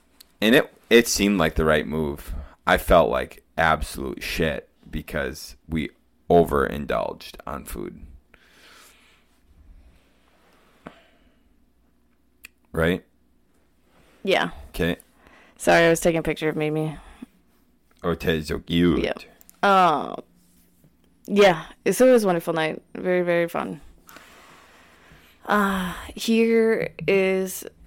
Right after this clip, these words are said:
Speaker 2: what I've been thinking.
Speaker 1: Okay.
Speaker 2: Uh,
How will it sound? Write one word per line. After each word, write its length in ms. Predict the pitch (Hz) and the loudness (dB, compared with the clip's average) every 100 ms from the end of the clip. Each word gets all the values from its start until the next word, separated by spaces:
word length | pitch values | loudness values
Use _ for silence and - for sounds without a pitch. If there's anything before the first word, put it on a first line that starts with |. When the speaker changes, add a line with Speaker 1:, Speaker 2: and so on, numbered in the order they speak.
| - | -6
Speaker 2:
what 260 | 202 185 | 0 4
I've 100 | 185 | 4
been 160 | 175 165 | 2 -2
thinking. 640 | 156 139 131 113 175 175 180 208 - | -4 -2 -4 -4 -8 -10 -14 -16 -4
Speaker 1:
Okay. 200 | 90 - - 67 - - - - _ _ - _ _ _ _ _ _ | -4 -4 -12 -12 -14 -16 -20 -20 _ _ -20 _ _ _ _ _ _
Speaker 2:
Uh, 560 | 180 185 180 165 80 50 | 0 2 2 0 -2 -4